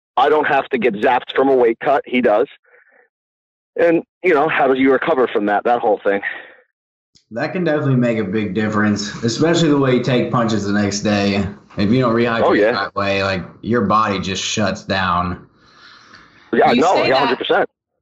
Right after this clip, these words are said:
Speaker 3: You say that, so it makes me ask this question. Um, have you had a bad weight cut that made you not wanna cut weight?
Speaker 1: I've had a hundred weight cuts that are bad. I've cut fucking eighteen pounds in a day for the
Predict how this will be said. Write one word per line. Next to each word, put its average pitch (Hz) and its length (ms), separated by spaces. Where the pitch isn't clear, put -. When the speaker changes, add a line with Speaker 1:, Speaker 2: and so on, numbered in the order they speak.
Speaker 3:
You 233 180
say 277 180
that, 240 240
so 214 140
it - 60
makes 220 180
me 214 260
ask 190 280
this 247 160
question. 190 600
Um, 170 640
have 208 140
you 214 120
had 208 260
a 185 40
bad 196 240
weight 208 200
cut 185 200
that 180 120
made 180 180
you 170 100
not 180 280
wanna 180 180
cut 170 300
weight? 190 400
Speaker 1:
I've 110 80
had 107 120
a - 40
hundred 127 420
weight 90 200
cuts 87 260
that 90 120
are 87 60
bad. 90 300
I've 123 200
cut 113 260
fucking 104 460
eighteen 123 440
pounds 127 340
in 104 80
a 92 80
day 110 320
for 110 120
the 92 80